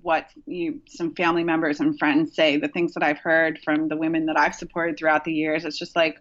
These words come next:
"Oh my gosh, how clueless can that person be?" You know, or insensitive or selfish or whatever. And, um, or, or it could be that they, their friend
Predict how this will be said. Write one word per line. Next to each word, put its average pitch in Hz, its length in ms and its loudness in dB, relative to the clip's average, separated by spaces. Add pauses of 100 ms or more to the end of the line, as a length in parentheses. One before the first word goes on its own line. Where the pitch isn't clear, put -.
"Oh 247 100 4
my 214 160 4
gosh, 147 340 0
how 190 120 0
clueless 202 480 -6
can 180 140 -6
that 147 180 2
person 156 360 -4
be?" 151 440 0
You 180 120 -2
know, 156 100 4
or 151 140 4
insensitive 165 760 0
or 156 240 -4 (300)
selfish 196 640 0
or 160 180 -6 (400)
whatever. 214 520 2
And, 185 340 0
um, 175 240 -2 (240)
or, 233 320 2 (100)
or 302 280 4
it 240 120 0
could 208 160 -6
be 214 200 -6
that 175 320 2 (140)
they, 196 300 -6
their 185 160 -4
friend 220 380 -2